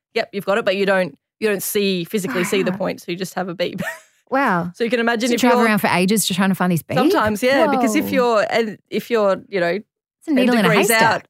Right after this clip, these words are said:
Speaker 1: and then you turn your next bearings
Speaker 2: Yeah.
Speaker 1: off and your next bearings off, and then you can get to the waypoint and be completely in the wrong place, but you can't go to the next waypoint because you don't know your bearing to start from. So,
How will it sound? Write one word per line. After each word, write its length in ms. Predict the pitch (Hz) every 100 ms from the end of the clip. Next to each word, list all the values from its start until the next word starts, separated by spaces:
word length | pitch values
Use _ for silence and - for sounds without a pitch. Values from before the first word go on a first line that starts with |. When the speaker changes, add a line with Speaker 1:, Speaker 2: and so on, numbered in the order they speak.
| 202
Speaker 1:
and 120 | 202
then 120 | 190
you 100 | 185
turn 460 | - 220 202 180 185 _ _ _ 208
your 100 | 190
next 200 | 208 -
bearings 320 | 180 170 226
Speaker 2:
Yeah. 80 | 254
Speaker 1:
off 100 | 180
and 80 |
your 100 | 185
next 160 | 196 -
bearings 300 | 185 180 175
off, 160 | 185 202
and 80 |
then 80 | 196
you 80 | 196
can 120 | 202
get 180 | 180 -
to 100 | 196
the 80 | 175
waypoint 460 | 185 214 196 170
and 100 | -
be 260 | 180 175 190 _ _ _ _ _ _ _
completely 500 | 254 233 254 240 233
in 100 | 214
the 60 | 202
wrong 200 | 196 202
place, 320 | 233 233 -
but 100 | 185
you 80 | 190
can't 380 | 254 208 202 - 208
go 200 | 208 196
to 140 | 196 190
the 80 |
next 200 | 185 220
waypoint 420 | - 180 - 180 175
because 260 | 190 202
you 80 | 196
don't 160 | 190 190
know 60 |
your 160 | 180 180
bearing 320 | 185 180 175
to 100 | 190
start 280 | - 190 -
from. 200 | 185 180
So, 280 | - - 170